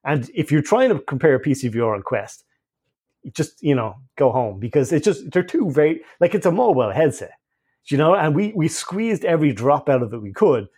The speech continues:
But at the end of the day, you're talking about a mobile headset versus a, you know, beefy P C, you know, decked out specs. It's just not gonna be the same. Ha-, and, and it's been amazing. The Quest players are like, "Yep, we get it."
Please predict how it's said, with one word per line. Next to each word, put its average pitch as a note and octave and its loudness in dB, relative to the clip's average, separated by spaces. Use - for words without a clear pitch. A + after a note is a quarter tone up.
But D3+ 2
at - -6
the G#3 2
end G#3 4
of C#3+ 2
the C3 2
day, A2+ -2
you're B2 2
talking D3 0
about G#2+ -2
a - -12
mobile B2 2
headset B2 0
versus G#2 -2
a, F#2+ -4
you A#2 -2
know, G#2+ 0
beefy B2+ 0
P A#2+ 0
C, G#2+ -2
you A2 -10
know, G2 -6
decked C#3 0
out A2 0
specs. - -6
It's D#3 -4
just A3+ 0
not D3+ 4
gonna C#3 2
be A2+ 0
the G#2+ -4
same. F#2 -10
Ha-, - -4
and, F3+ 0
and F#3 4
it's A3+ 0
been F4 2
amazing. F#3+ 0
The C#3 2
Quest - -2
players G#3+ 0
are F3+ 2
like, C3 0
"Yep, - -2
we C3 -6
get A3+ 0
it." A2 -12